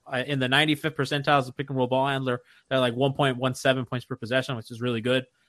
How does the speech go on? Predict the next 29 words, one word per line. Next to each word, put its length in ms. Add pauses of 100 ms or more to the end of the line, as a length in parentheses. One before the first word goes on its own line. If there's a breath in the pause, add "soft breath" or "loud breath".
(280)
Uh, 180
the 100
shooting 280
has 120
been 160
bad, 380
which 140
I 100
think 280
we've 180
talked 240
about 180
how 80
that's 220
gonna 180
come 160
back. 340 (280)
The, 160 (180)
his 160
defense 340
is 180
absolutely 400
atrocious, 540
and 120
I 40
think 200
Duncan's 320
at 120
least 360